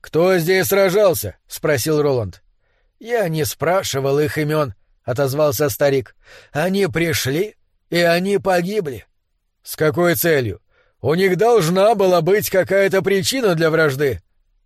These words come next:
«Конечно. Я не сомневаюсь, что они верили в свою правоту. Она, к несчастью, нет». Дэвида тошнило от смрада, повисшего над полем брани,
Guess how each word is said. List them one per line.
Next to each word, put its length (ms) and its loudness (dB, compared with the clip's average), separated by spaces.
«Конечно. 760 -6
Я 160 -2
не 160 -4
сомневаюсь, 680 0
что 220 -2
они 280 0
верили 680 4
в 80 -2
свою 380 2
правоту. 540 0
Она, 420 0
к 100 -8
несчастью, 960 0
нет». 480 -6
Дэвида 500 0
тошнило 680 0
от 80 -4
смрада, 560 0
повисшего 640 -2
над 180 -2
полем 320 0
брани, 480 0